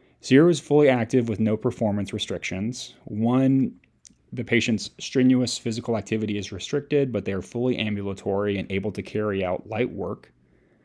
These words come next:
Two, the patient's capable of all self-care, but unable to carry out any work activities. And they are up and about greater than fifty percent of waking hours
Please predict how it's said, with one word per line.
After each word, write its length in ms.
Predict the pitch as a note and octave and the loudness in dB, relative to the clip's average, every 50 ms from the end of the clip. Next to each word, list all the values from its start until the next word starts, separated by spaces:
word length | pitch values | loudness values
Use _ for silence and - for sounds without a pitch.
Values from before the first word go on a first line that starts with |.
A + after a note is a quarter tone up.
| _ _ _ _ _ _ _ _ _ | _ _ _ _ _ _ _ _ _
Two, 320 | - - D3 D3+ D#3+ E3 D#3 | 0 4 4 6 6 4 2
the 80 | D3 | 2
patient's 360 | - B2+ B2+ B2 - A#2+ A2+ | 2 2 2 2 2 -2 -2
capable 400 | - - A#2 A2 A2+ A2 A2 G#2 | 0 -2 -2 0 -2 0 0 0
of 60 | G2 F#2 | -2 -2
all 260 | - G#2+ A2 A#2+ C3 | -2 0 2 2 2
self-care, 680 | C3 - C3+ A#2 A#2+ - - - F#2 E2 D#2 A2 G#2+ - _ - _ | 0 0 -2 -4 -4 -4 -6 -6 -6 -6 -6 -8 -10 -12 _ -12 _
but 180 | - G#2 - - | -6 -6 -6 -4
unable 340 | - A#2+ B2 B2+ C3 C3 C#3 C3 | -4 0 2 2 2 0 0 -4
to 80 | - | -4
carry 320 | A#2+ - - A#2 G#2 G#2+ G#2 | -4 0 2 2 2 2 2
out 120 | G2+ - | 0 -2
any 160 | A2 G#2+ A2 A2 | -2 0 0 0
work 260 | G2+ G2+ A2+ A#2+ - | 0 -2 -4 -4 -6
activities. 680 | - - - - E2+ D2+ C2+ - C#2+ - - - - - _ _ _ _ _ _ _ _ _ _ _ _ _ _ _ | -8 -10 -10 -10 -10 -8 -8 -10 -10 -12 -12 -14 -16 -20 _ _ _ _ _ _ _ _ _ _ _ _ _ _ _
And 200 | - G#2+ G#2+ G#2+ | -4 -2 0 0
they 120 | A2 G#2+ | 0 0
are 140 | G#2 - - | -2 -2 -2
up 200 | - A#2 B2 - | -4 -2 0 2
and 100 | C#3+ C3 | 2 2
about 360 | B2 G#2+ G#2+ G#2 G2+ G2+ - | 2 2 0 -2 -2 -4 -4
greater 200 | - G#2+ G#2+ G#2+ | -2 -2 -2 -2
than 140 | G#2 G2+ F#2 | -2 -4 -2
fifty 280 | - B2+ B2+ B2+ - C3+ | -2 -2 -2 -2 -4 -6
percent 460 | - - G#2+ G2 - - A2+ G2+ - | -6 -6 -6 -4 -4 -4 -4 -4 -4
of 100 | G2+ G2+ | -6 -6
waking 320 | G2+ G#2+ G2 - G#2 G2+ | -6 -6 -4 -4 -4 -4
hours 480 | E2+ F2 F2+ F2+ F2 E2+ E2+ F2+ F#2 - | -4 -4 -6 -6 -6 -6 -8 -8 -10 -10